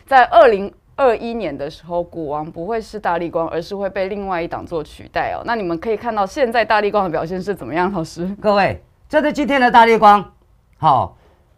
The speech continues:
Speaker 2: 一开盘二二一，然后呢，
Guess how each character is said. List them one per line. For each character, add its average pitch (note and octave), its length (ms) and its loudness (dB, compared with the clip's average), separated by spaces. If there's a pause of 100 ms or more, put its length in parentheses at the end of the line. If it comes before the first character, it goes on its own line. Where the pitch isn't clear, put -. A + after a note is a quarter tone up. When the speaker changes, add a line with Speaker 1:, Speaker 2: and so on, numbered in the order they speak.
(680)
Speaker 2:
一 C4+ 100 -4
开 C#4 180 6
盘 E3 260 4 (140)
二 G3+ 100 2 (120)
二 F3 80 4
一， F3 320 0 (100)
然 C#3+ 160 2
后 F3+ 140 2
呢， D3 280 -2